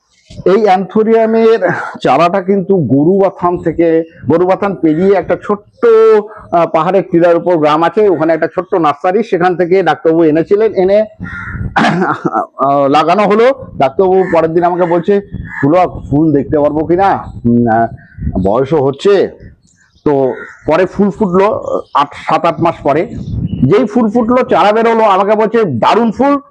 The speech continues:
তুমি একটা নিয়ে যাও, লাগাও।" এই যে ডাক্তারবাবু দেওয়া এই অ্যান্থোরিয়ামটা আজও আমার কাছে যত্নে রয়েছে। তো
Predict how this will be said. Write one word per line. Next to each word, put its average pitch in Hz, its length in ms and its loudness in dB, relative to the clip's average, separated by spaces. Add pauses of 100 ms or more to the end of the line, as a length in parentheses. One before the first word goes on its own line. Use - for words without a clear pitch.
তুমি 214 180 2
একটা 208 200 0
নিয়ে 185 180 2
যাও, 175 180 2
লাগাও।" 107 320 -2 (320)
এই 196 200 2
যে 202 100 2
ডাক্তারবাবু 185 500 2
দেওয়া 175 340 4
এই 151 240 2
অ্যান্থোরিয়ামটা 151 840 0
আজও 139 340 2
আমার 139 220 0
কাছে 202 320 0 (720)
যত্নে 139 380 0
রয়েছে। 113 440 -2 (560)
তো 170 360 2